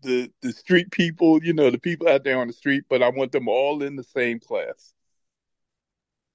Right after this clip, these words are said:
to be able to, to have them running all over Harvard's cam-, campus so that they can see what real,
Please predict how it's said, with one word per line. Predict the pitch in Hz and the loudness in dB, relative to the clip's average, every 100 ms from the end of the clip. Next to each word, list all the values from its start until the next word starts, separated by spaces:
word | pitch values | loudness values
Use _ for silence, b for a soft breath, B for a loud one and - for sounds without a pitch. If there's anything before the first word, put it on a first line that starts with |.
| _ - | _ -4
to | 104 | 0
be | 113 117 117 | 4 6 4
able | 110 101 | 2 -2
to, | 104 - - - 165 | -2 -6 -18 -12 2
to | 135 | 2
have | 117 127 127 123 | 4 4 2 2
them | 123 117 117 113 | 0 0 -6 0
running | 127 120 120 | 2 2 0
all | 107 127 127 | 2 2 2
over | 127 120 113 | -2 -2 0
Harvard's | 117 110 107 98 | 0 0 -4 -14
cam-, | - 107 101 - - _ _ | -10 -8 -8 -10 -20 _ _
campus | - 123 110 - 90 - _ _ _ b b b b _ _ _ | -2 0 0 0 -4 -6 _ _ _ b b b b _ _ _
so | - 127 | 0 2
that | 120 113 - | 2 -2 4
they | 127 127 | 4 6
can | 139 | 0
see | - - 131 | -2 2 2
what | 113 107 101 | 4 0 0
real, | 104 107 101 | -2 0 0